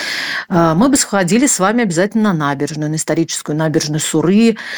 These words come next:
Сура сделает красивый изгиб в этом месте. Если это в ле-, летнее время, можно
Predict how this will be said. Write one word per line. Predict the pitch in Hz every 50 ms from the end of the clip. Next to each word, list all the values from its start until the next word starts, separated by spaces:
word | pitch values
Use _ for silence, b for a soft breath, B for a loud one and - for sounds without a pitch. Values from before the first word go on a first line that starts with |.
| B B B B
Сура | - - 202 214 233 220
сделает | 175 147 160 147 147 143 -
красивый | - 170 175 - - 254 214 160
изгиб | 139 139 139 180 202 196 190 -
в | 180
этом | 175 170 - 165 165
месте. | 165 160 156 156 151 143 - - - - 156 151 151 147 143 143 143
Если | 165 214 214 - 226 220
это | 214 220
в | 196 208
ле-, | 214 240
летнее | - 214 208 247 254 247 247 190 175 156
время, | 156 165 156 147 147 147
можно | 143 147 180 214 214 - 175 165 156 151 143